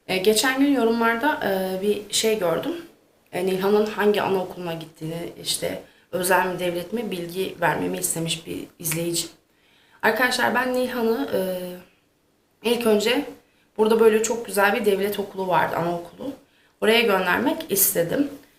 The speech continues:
Sonrasında oraya, e, iki bin on dokuz doğumları kabul etmediklerini söylediler. Yani iki bin on sekize alıyorlardı. Geçen sene anca seneye alabileceklerini söylediler.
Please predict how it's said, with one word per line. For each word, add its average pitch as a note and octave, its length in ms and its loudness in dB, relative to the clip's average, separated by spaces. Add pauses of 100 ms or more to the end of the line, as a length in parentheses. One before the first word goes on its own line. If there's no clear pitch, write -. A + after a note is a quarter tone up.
(140)
Sonrasında C4 580 4
oraya, A#3+ 520 4
e, F#3 380 -2
iki - 180 -8
bin G#3+ 80 4
on A#3 160 2
dokuz G3 320 -4
doğumları G#3+ 500 2
kabul F#3+ 220 -8
etmediklerini F#3+ 640 -6
söylediler. G#3+ 640 0
Yani G#3 240 0
iki G3+ 160 -6
bin G3 80 2
on G#3 120 2
sekize F#3 380 -2
alıyorlardı. E3+ 460 -2
Geçen G#3 400 -2
sene G#3+ 420 -2 (360)
anca A#3 500 6
seneye G#3 380 4
alabileceklerini E3+ 680 -2
söylediler. A3+ 720 0